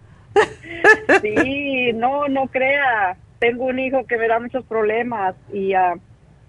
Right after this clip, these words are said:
Speaker 2: y, y, ah, ¿cómo se llama? Y, y, y así, ¿verdad? Entonces, am, yo lo que, am, me duele a, a veces a más y abajo del, del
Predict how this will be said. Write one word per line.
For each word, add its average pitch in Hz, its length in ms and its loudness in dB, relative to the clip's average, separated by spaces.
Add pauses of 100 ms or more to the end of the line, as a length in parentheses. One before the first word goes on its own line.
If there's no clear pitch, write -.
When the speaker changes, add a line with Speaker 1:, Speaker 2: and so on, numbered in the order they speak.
Speaker 2:
y, 202 400 -2
y, 196 180 0
ah, 190 120 0
¿cómo 247 220 -4
se 233 120 0
llama? 233 380 0
Y, 196 500 -2 (520)
y, 208 60 -4
y 202 240 0
así, 214 300 -2
¿verdad? 208 320 2 (360)
Entonces, 247 760 0 (300)
am, 214 500 0 (840)
yo 233 300 2
lo 302 220 2
que, 254 280 2
am, 202 600 0 (880)
me 226 220 0
duele 277 720 2
a, 214 300 4 (120)
a 220 200 2
veces 254 460 -2
a 240 60 0
más 240 280 -2
y 294 100 -4
abajo 277 360 -2
del, 226 320 0
del 208 180 0